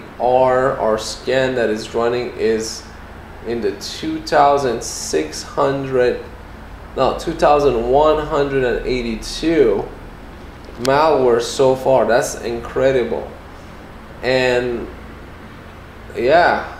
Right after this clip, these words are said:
and you have that much malware, and we are two thousand two hundred now.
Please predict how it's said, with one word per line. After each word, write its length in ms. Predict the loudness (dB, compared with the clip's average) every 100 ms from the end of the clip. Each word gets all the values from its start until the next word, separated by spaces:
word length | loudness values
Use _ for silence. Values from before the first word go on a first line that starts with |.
| -14 -6
and 200 | -4 2
you 120 | 4
have 340 | 6 4 2
that 320 | 4 4 4 4
much 300 | 2 2 0
malware, 460 | 2 6 6 4
and 60 | 4
we 120 | 4
are 180 | 4 2
two 120 | 0
thousand 380 | 4 4 4 0
two 220 | 0 2
hundred 320 | 2 2 -2
now. 240 | -2 -4